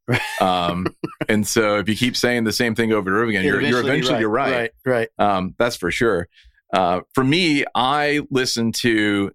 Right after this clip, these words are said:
Speaker 2: non-industry
Speaker 1: Mm.
Speaker 2: economists.
Speaker 1: Yeah.
Speaker 2: So if it's an economist who is, um, within the real estate industry,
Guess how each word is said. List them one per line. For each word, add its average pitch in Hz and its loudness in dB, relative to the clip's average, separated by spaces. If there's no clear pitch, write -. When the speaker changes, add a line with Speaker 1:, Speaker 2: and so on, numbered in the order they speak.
Speaker 2:
non-industry 107 0
Speaker 1:
Mm. - -4
Speaker 2:
economists. 85 -4
Speaker 1:
Yeah. 92 -10
Speaker 2:
So 104 0
if 110 0
it's 135 0
an 117 2
economist 113 0
who 107 4
is, 95 0
um, 87 0
within 107 2
the 110 0
real 104 0
estate 98 0
industry, 104 0